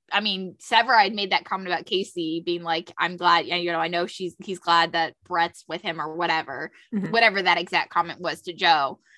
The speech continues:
Speaker 1: But yeah, I'm sure they're not, like, texting twenty-four seven because, like, they're finally with each other. Why would they spend all their time talking to people in Chicago? Like, that's for later. <laughs>
Speaker 2: Yeah. Yeah.
Speaker 1: Yeah.
Speaker 2: Um,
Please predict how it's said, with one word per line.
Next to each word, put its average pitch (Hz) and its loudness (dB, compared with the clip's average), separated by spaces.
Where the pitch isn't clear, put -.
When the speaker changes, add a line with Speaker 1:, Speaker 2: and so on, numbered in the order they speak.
Speaker 1:
But 285 -2
yeah, 311 6
I'm 233 6
sure 294 2
they're 269 6
not, 233 4
like, 202 0
texting 196 -4
twenty-four 190 -4
seven 170 0
because, 180 -2
like, 185 -6
they're 185 0
finally 247 4
with 233 6
each 208 -6
other. 202 2
Why 202 2
would 208 -4
they 196 -2
spend 202 -4
all 196 4
their 190 -4
time 185 -2
talking 190 0
to 190 -6
people 185 -8
in 180 -6
Chicago? 165 -4
Like, 165 -8
that's - -4
for 170 -8
later. 143 -14
<laughs> - -20
Speaker 2:
Yeah. 139 -4
Yeah. 233 -4
Speaker 1:
Yeah. 226 2
Speaker 2:
Um, 180 -8